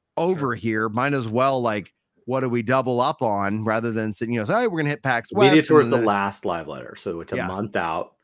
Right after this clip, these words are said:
Speaker 2: So the media tour takes place a couple weeks before that,
Speaker 1: Mm-hmm.
Speaker 2: um, four to six weeks out, and then they have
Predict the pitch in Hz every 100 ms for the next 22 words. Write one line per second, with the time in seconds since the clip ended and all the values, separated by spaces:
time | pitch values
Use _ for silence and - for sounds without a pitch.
0 | _ _ - 117 98 101 110 110 101 101
1 | 107 87 - 98 90 82 - - - 107
2 | 107 101 - 107 - 117 104 87 82 98
3 | - _ _ _ 110 123 117 90 87 82
4 | 80 78 - _ _ _ _ 107 101 -
5 | 110 - 104 98 87 82 - _ 98 92
6 | 92 92 90 85 87 90 87 82